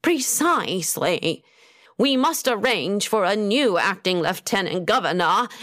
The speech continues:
as quickly as possible." "I thought you might have had one stuffed under your wig," but not to worry, Chief Justice. We had one in Ligania the whole time, probably waiting for this precise moment.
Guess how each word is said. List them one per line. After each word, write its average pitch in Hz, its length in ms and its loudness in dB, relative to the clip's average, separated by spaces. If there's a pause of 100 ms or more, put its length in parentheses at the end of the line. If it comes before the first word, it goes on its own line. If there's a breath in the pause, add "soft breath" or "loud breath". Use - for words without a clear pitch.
as 226 260 0
quickly 277 520 -2
as 285 120 -4
possible." 196 800 -2 (1400)
"I 262 160 0
thought 427 400 0
you 254 80 2
might 190 160 0
have 190 120 -4
had 202 200 -2
one 226 220 0
stuffed 247 320 -2
under 262 140 2
your 285 180 0
wig," 262 560 -2 (460)
but 254 140 -2 (100)
not 302 300 0
to 233 100 0
worry, 190 540 0
Chief 226 260 -2
Justice. 285 540 -2 (920)
We 330 200 2
had 381 280 0
one 370 200 0
in 330 120 0
Ligania 247 600 0
the 214 100 0
whole 247 260 0
time, 208 440 0 (340 soft breath)
probably 220 640 0
waiting 208 480 0
for 190 160 -2
this 185 160 -2
precise - 720 -4
moment. 277 640 -2